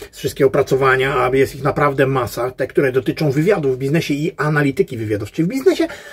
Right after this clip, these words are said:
to są książki, które mówią o tym, czym jest.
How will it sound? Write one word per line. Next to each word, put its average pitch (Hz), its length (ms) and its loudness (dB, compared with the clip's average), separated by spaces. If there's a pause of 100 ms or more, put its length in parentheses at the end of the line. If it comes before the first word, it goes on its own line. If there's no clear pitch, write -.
(600)
to - 80 -6
są 175 160 4
książki, 269 460 -2
które 180 260 2
mówią 165 280 0
o 202 80 0
tym, 180 240 2 (220)
czym 185 440 4 (120)
jest. 120 540 -10